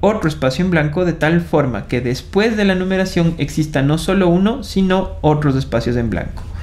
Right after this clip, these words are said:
Además, fíjense que se pueden modificar otras opciones como la numeración, es decir, yo podría escoger de este listado el tipo de numeración que tengo. Fíjense en que puedo cambiar a números romanos, números minúsculas o combinaciones de letras.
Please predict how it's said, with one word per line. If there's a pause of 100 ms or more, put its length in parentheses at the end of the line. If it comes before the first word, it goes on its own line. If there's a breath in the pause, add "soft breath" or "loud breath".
(600 loud breath)
Además,
fíjense (280 loud breath)
que
se
pueden
modificar
otras
opciones
como (360)
la
numeración, (380)
es
decir,
yo
podría
escoger
de
este
listado
el
tipo
de
numeración
que
tengo. (440 loud breath)
Fíjense
en
que
puedo
cambiar
a
números
romanos,
números
minúsculas
o
combinaciones
de
letras.